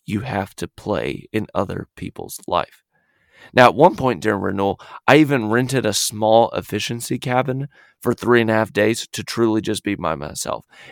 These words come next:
And one of the greatest convictions I gained just being out, away, no humans, just me, my thoughts, and God for that time is I was able to hear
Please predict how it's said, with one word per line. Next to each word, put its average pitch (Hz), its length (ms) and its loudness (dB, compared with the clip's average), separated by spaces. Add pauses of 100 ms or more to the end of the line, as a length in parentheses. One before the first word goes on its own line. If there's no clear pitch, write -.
(100)
And 123 120 2
one 135 120 6
of 123 60 2
the 113 60 2
greatest 147 380 2
convictions 113 460 -4
I 87 140 -4
gained 104 540 -2 (320)
just 120 180 2
being 110 260 4 (100)
out, 123 300 2 (380)
away, 135 520 2 (280)
no 123 260 6
humans, 131 640 0 (200)
just 127 340 4
me, 127 400 -2 (100)
my 175 160 -6
thoughts, 123 640 2
and 101 180 -6
God 110 360 2 (240)
for 117 120 0
that 107 220 6
time 120 320 -2 (1400)
is 127 500 4 (320)
I 143 200 6
was 180 360 2
able 117 600 0 (1040)
to 104 160 -6
hear 101 640 -6